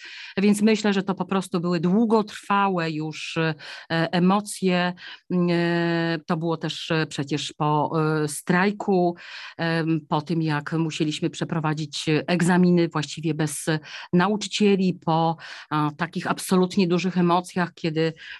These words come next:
mm, istniało zagrożenie, że, em, absol-, że, że do matury nie zostaną,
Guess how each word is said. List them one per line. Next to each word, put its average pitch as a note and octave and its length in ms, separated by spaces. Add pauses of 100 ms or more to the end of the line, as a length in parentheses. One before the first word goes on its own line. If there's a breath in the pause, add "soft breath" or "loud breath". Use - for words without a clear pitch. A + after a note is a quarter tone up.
(100)
mm, E3+ 220 (160)
istniało E3+ 540
zagrożenie, F3 920
że, D#3+ 400 (340 loud breath)
em, D#3 640 (300)
absol-, D#3+ 600
że, E3 200
że E3 200
do E3 340
matury F#3 480
nie F3 180
zostaną, E3+ 440